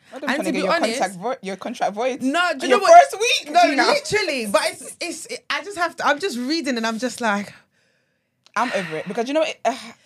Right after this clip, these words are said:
Speaker 2: And it's not, and the thing is, like I said, yeah, I've got no issues with people coming for me
Speaker 1: Yeah.
Speaker 2: and doing whatever. If you heard what I was saying, I was saying I don't care 'cause I know that when I see people,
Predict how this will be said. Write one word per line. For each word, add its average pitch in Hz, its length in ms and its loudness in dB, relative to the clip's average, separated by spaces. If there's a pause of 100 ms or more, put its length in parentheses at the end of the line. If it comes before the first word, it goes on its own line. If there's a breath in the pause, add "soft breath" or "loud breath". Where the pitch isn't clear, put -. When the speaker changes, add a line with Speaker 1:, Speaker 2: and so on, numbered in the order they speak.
(240 loud breath)
Speaker 2:
And 294 140 -4
it's 392 140 -12
not, - 180 -4
and 294 100 -4
the 330 60 -6
thing 339 180 -6
is, 214 200 -6
like 262 220 -2
I 294 60 0
said, 247 240 -6
yeah, 165 260 -4 (520 soft breath)
I've 349 240 0
got 302 180 0
no 247 220 -4
issues 170 680 -6
with 170 180 -12
people 190 320 -8
coming 190 380 -6
for 165 140 -12
me 156 240 -8
Speaker 1:
Yeah. 151 120 -10
Speaker 2:
and 165 120 -4
doing 170 200 -6
whatever. 160 460 -4 (200)
If 202 180 -8
you 226 100 -4
heard 262 260 -2
what 262 100 -2
I 208 80 0
was 190 180 -4
saying, 160 480 -6 (460 soft breath)
I 180 60 -4
was 190 160 -4
saying 208 320 -6 (140)
I 175 120 -6
don't 190 380 -8
care 185 360 -4
'cause 160 180 -12
I 202 140 -4
know 196 560 -4 (340 loud breath)
that 180 100 -6
when 202 160 -6
I 214 100 -4
see 214 260 -8
people, 151 540 -8